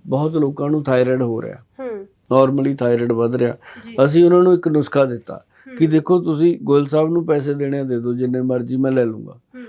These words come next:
Speaker 1: ਪਰ ਮੈਂ ਵੀ ਉੱਥੇ ਹੀ ਰੱਖੂੰ ਕਿ ਜਿੱਥੇ ਤੁਸੀਂ ਰੱਖੋਗੇ, ਮੈਂ ਵੀ ਉੱਥੇ ਹੀ ਛੱਡ ਕੇ ਜਾਊਂ ਜਿੱਥੇ ਤੁਸੀਂ ਛੱਡ ਕੇ ਜਾਣੇ ਆ।"
Speaker 2: ਹੂੰ।
Speaker 1: ਤੇ ਲੇਕਿਨ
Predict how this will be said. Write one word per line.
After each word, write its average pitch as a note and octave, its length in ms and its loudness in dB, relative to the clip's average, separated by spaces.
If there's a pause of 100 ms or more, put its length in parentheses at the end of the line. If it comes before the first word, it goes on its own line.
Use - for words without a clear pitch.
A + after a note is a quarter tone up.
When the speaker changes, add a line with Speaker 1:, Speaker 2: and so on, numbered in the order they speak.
(120)
Speaker 1:
ਪਰ D3 120 2
ਮੈਂ D3+ 180 0
ਵੀ D3+ 120 0
ਉੱਥੇ D#3 220 -2
ਹੀ E3 40 4
ਰੱਖੂੰ D#3+ 260 -4
ਕਿ E3 80 -6
ਜਿੱਥੇ D#3 360 -8
ਤੁਸੀਂ D#3 300 -2
ਰੱਖੋਗੇ, D#3 380 -2
ਮੈਂ B2+ 200 0
ਵੀ C3 120 2
ਉੱਥੇ C3 180 -4
ਹੀ C#3+ 60 -6
ਛੱਡ C#3+ 180 0
ਕੇ D3 180 -2
ਜਾਊਂ D3+ 180 -2
ਜਿੱਥੇ C#3+ 260 -4
ਤੁਸੀਂ A2+ 300 -4
ਛੱਡ A#2+ 200 0
ਕੇ C#3 140 -2
ਜਾਣੇ D3+ 220 -2
ਆ।" E3 60 -4
Speaker 2:
ਹੂੰ। - 260 -20 (380)
Speaker 1:
ਤੇ E3 160 6
ਲੇਕਿਨ G3+ 640 4